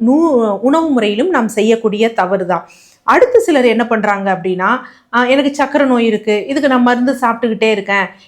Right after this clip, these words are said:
எங்க அப்பா, அம்மா, பாட்டி எல்லாருக்கும் இருந்துச்சு, அதனால எனக்கும் இருக்கும்னு." அதுவும் ஒரு தவறான விடயம். என்ன அப்படின்னா, பரம்பரையா சர்க்கரை நோய், டைப் டூ சர்க்கரை நோய் இருந்தா,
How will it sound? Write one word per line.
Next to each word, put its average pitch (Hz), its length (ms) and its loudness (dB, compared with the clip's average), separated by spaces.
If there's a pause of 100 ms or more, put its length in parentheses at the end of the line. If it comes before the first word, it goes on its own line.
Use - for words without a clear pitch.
எங்க 269 200 2
அப்பா, 254 260 2
அம்மா, 240 240 2
பாட்டி 226 420 0
எல்லாருக்கும் 220 580 -2
இருந்துச்சு, 208 140 -6
அதனால 277 380 0
எனக்கும் 233 480 0
இருக்கும்னு." 190 460 -4 (120)
அதுவும் 277 400 0
ஒரு 233 180 -2
தவறான 208 440 0
விடயம். 180 320 -6
என்ன 226 320 -2
அப்படின்னா, 196 340 -2 (440)
பரம்பரையா 233 520 4
சர்க்கரை 247 440 -2
நோய், 226 300 0
டைப் 220 300 0
டூ 269 140 -4
சர்க்கரை 240 420 0
நோய் 214 220 -2
இருந்தா, 196 480 -2